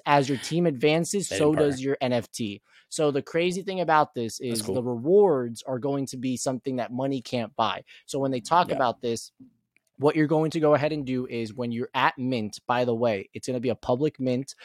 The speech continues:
Speaker 1: of point one. And if you have a cool cat or a cool pet, you're gonna be able to mint at point zero six nine. Nice. What's gonna
Speaker 2: Nice.
Speaker 1: happen he-, what's gonna happen here is it's launching on the eighteenth, which, like I said, the public mint is point one.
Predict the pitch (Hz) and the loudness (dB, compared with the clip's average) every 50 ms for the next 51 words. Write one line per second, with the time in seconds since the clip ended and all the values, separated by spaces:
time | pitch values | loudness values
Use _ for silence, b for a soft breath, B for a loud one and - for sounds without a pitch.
0 | B B B B - 110 110 104 95 - _ - - - 135 127 131 - 170 131 | B B B B -4 -2 -2 -2 -4 -8 _ -14 -6 -2 0 0 0 -2 -2 0
1 | 120 127 123 113 98 95 95 104 - b b b b b 113 117 110 - 123 127 | 2 4 4 4 2 0 -4 -8 -10 b b b b b -4 -2 -2 -2 0 2
2 | 120 117 107 101 _ - - 151 160 156 - 170 170 170 160 135 127 117 110 - | 2 2 0 -2 _ -2 -2 -2 0 0 2 2 2 2 2 0 -4 -4 -6 -8
3 | - - 147 143 - - 147 147 170 196 196 _ b b b b - 127 127 131 | -6 -2 -2 -2 0 2 4 6 6 4 4 _ b b b b -6 -4 -2 -2
4 | 127 110 127 127 131 127 113 123 110 127 123 110 104 110 120 120 113 - - 117 | -2 -2 -2 -2 -2 -2 -2 -2 -2 -2 -2 -2 -2 -4 -4 -4 -4 -6 -4 -4
5 | 110 98 _ - - 139 131 127 117 113 117 120 120 117 113 107 - - - 120 | -4 -4 _ -8 -4 -4 -4 -4 -4 -6 -4 -2 0 0 0 0 -2 -2 -4 -4
6 | - - - 113 104 92 90 - _ _ _ - - 117 113 101 90 87 - - | -6 -6 -6 -6 -6 -6 -8 -10 _ _ _ -4 -2 0 0 0 -2 -4 -4 -4
7 | - - - - 127 117 135 151 151 - - 156 156 - - - 160 160 156 - | -4 -4 -6 -10 -8 -4 -4 -4 -4 -4 -4 -2 0 2 2 2 2 2 0 0
8 | - 165 151 147 131 123 - - 147 - - - 127 147 160 143 - - 180 175 | 0 0 -2 -4 -6 -8 -10 -10 -10 -10 -10 -8 -2 0 0 0 2 0 2 2
9 | 180 180 170 - - 170 165 147 151 151 151 151 143 135 120 - 143 113 - - | 4 4 2 2 0 -4 -2 -2 -2 0 0 0 0 -2 -6 -8 -10 -14 -14 -10
10 | 123 120 127 127 135 147 151 143 - 175 170 165 - 139 131 127 123 120 - 117 | -6 -2 0 0 0 0 -2 -2 -4 -6 -6 -4 -2 -2 -2 -2 -2 -4 -4 -4
11 | 120 135 151 - - - 170 139 123 143 - _ - 123 107 - - 123 - 143 | -4 -4 -4 -6 -6 -4 -4 -2 -4 -4 -6 _ -6 -6 -6 -4 -6 -4 -2 -2
12 | 143 143 - - 135 123 - 113 - - 131 123 135 143 139 - - 120 120 117 | -2 -2 0 0 -2 -2 -2 -6 -4 -2 -2 0 0 0 -2 -2 -2 -2 -2 -2
13 | - 117 - - _ - - 127 123 127 - 120 - - 208 202 202 202 | -4 -8 -12 -12 _ -6 -4 -2 -2 -2 -4 -2 0 2 2 0 -2 -4